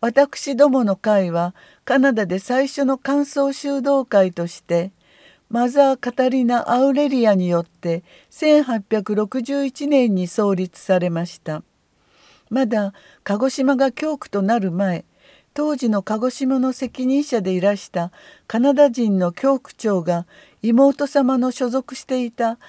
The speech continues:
カナダの恩智礼拝会にシスターを送るよう願われ、準備されましたが、戦争のため実現できませんでした。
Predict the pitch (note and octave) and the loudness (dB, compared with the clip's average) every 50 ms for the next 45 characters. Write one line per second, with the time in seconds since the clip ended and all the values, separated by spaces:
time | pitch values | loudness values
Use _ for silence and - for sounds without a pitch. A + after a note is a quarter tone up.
0 | - - _ _ - C#4+ C#4 C4+ C#4+ C4 A3+ A#3+ A3 G3 F#3 - - F#3 B3 C4 | -20 -20 _ _ -2 0 2 4 4 4 2 2 0 0 0 -2 0 0 0 2
1 | C4 B3 - - B3+ A#3 B3 C4 C4+ C#4+ C4+ C#4+ D4 C#4 C4 - - A3 G#3 G3+ | 0 -2 -2 -6 -6 -4 0 2 2 2 2 2 2 0 0 0 0 2 2 2
2 | G3 F#3 F#3 G3 G3+ - C4+ C#4+ C#4+ - - - A#3 A3 G#3 G3 F#3 F#3 F3 - | 2 0 -2 -4 -6 -6 -6 -6 -8 -6 -2 0 2 2 2 2 0 -2 -2 -4
3 | A#3+ A#3 A3 A#3 A#3 A#3 A3 G#3 F#3+ F3 F3 F3+ F3 G3+ G3+ G3 G3 F#3 E3+ F3 | -6 -4 -4 0 0 2 2 2 0 0 -2 0 2 2 2 2 2 0 0 -2
4 | F3 F3+ - _ - _ _ _ _ _ G#3 C4 D4+ D#4 D4+ C4 A3 G3 - G#3 | -4 -6 -8 _ -20 _ _ _ _ _ -4 -2 -2 -2 -2 -4 -4 0 0 0
5 | G3 G3+ G3+ G3 G#3 G#3+ - - - F#3+ F3 E3 F3 F3 F3+ - _ _ _ _ | 2 2 0 0 0 -2 -4 -4 -4 -4 -4 -4 -6 -8 -8 -12 _ _ _ _
6 | _ _ _ _ - - C4 C4+ C#4 C4+ - - C4 B3+ A#3 B3+ A#3+ - B3 A3+ | _ _ _ _ -4 2 4 4 4 4 4 2 4 4 4 2 0 0 0 2
7 | G#3+ A#3 A#3 - F3 F3 G3+ G3 - A3+ G#3 G#3+ B3 B3 A#3 G#3+ A#3 A3 - B3+ | 2 0 -2 -4 -4 -6 -6 -4 -4 -4 0 0 2 2 2 0 0 -2 -2 -2
8 | A#3+ B3 C4 - - C#4+ C4+ B3 A3 G3 F#3 F3 - - - - E3+ D#3+ | -2 -2 -2 -2 0 0 0 2 2 0 -2 -4 -6 -12 -12 -12 -12 -12